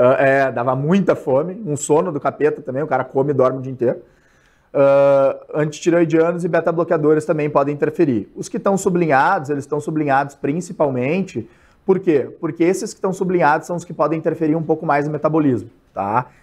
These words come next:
Então, corticosteroides, antitireoidianos e beta-bloqueadores podem ter uma interferência um pouco maior no metabolismo.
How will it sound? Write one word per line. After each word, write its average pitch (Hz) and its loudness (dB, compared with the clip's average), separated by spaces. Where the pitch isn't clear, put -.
Então, 214 -2
corticosteroides, 127 2
antitireoidianos 120 -4
e 131 -6
beta-bloqueadores 143 2
podem 156 -4
ter 156 -6
uma 156 -4
interferência 143 -6
um 156 -8
pouco 147 -6
maior 135 2
no 135 -6
metabolismo. 135 0